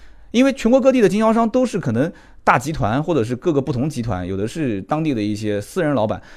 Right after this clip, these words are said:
可是你苏宁全中国的老板就一个啊，就是你张老板一个啊。所以说你就可以这么玩嘛，你把物流体系打通啊，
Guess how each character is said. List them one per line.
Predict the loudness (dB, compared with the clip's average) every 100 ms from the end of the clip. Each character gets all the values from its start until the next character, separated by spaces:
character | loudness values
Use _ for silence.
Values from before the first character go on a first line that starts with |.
| -4
可 | 0
是 | 4
你 | 2
苏 | 2 0
宁 | 0 0
全 | -2 -2 2
中 | 2 2
国 | 4
的 | 6
老 | 6 4
板 | 4
就 | 0
一 | 2 2
个 | 2
啊， | 0 -8 -20 -20 -20 -2
就 | 0
是 | 2
你 |
张 | 0 0 0
老 | 2
板 | 0 -2
一 |
个 | -2 -2
啊。 | -4 -12 -14 -12 -2
所 | 2
以 | 4
说 | 4
你 | 2
就 | 2
可 | 0
以 | 2
这 |
么 | 2
玩 | 2 0 0 -2
嘛， | -2
你 | -2
把 | -2
物 | 2 2
流 | 2
体 | -2 -8
系 | -8
打 | -8 -4
通 | -4 -2 -2
啊， | -2